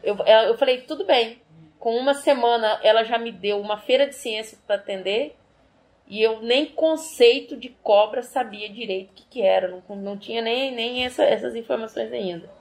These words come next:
E aí, de noventa e oito pra cá, eu comecei a trabalhar com esses animais. Vi a necessidade de, da, da parte clínica, da parte laboratorial, né,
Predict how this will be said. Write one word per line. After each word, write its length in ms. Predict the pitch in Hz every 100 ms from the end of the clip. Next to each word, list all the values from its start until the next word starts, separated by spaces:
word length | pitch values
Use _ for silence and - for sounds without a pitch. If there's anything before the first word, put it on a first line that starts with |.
| _ _ _ _ _ _ -
E 120 | 226
aí, 520 | 233 233 226 269 294 _ _ _ _
de 540 | 170 226 226 220 196 - -
noventa 480 | 214 202 214 214 214
e 40 |
oito 340 | 196 202 196
pra 240 | - 226 220
cá, 200 | - 214
eu 120 | 233
comecei 360 | 233 214 - 208
a 40 |
trabalhar 480 | 220 202 202 196 196
com 60 | 202
esses 200 | - 202
animais. 640 | 214 220 196 214 311 - - - - - _ _ _ _ _ 311 _ 311 _ _ _ _ _ _
Vi 320 | 160 170 254
a 60 | 285
necessidade 840 | 226 226 220 214 190 190 185 180 - _ _ _
de, 140 | 160 165
da, 220 | - 160
da 140 | 185
parte 500 | 185 - 208 220 - _
clínica, 840 | - 202 233 240 208 190 - 175 175
da 180 | 170 180
parte 560 | 180 196 202 196 190 - _ _ _ -
laboratorial, 1200 | 185 190 190 190 196 185 170 175 208 208 196 180
né, 360 | 170 180 196 214